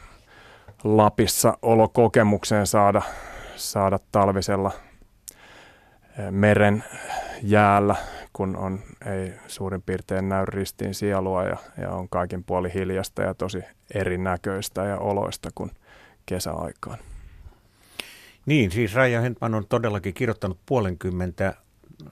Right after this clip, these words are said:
Speaker 2: retkeilyalan teosta, ja hän on erikoisesti keskittynyt ja perehtynyt, eh, lähikohteisiin Etelä-Suomen alueella, tosin tehnyt valtavan määrän, eh,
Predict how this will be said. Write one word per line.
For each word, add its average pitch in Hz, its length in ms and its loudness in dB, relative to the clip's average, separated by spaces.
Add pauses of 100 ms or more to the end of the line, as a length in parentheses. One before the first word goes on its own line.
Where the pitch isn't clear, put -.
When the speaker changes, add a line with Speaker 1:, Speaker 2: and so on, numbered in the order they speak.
(140)
Speaker 2:
retkeilyalan 92 1120 -2 (120)
teosta, 85 540 4
ja 82 260 -6 (260)
hän 101 260 -4
on 92 140 -4 (140)
erikoisesti 101 800 -4 (840)
keskittynyt 95 640 -4
ja 90 80 -2
perehtynyt, 90 640 -2 (280)
eh, 82 220 -16
lähikohteisiin 98 1000 -2
Etelä-Suomen 95 720 4
alueella, 76 640 -4
tosin 101 340 0
tehnyt 90 400 -4
valtavan 95 440 -2
määrän, 90 480 -2 (960)
eh, 92 300 -6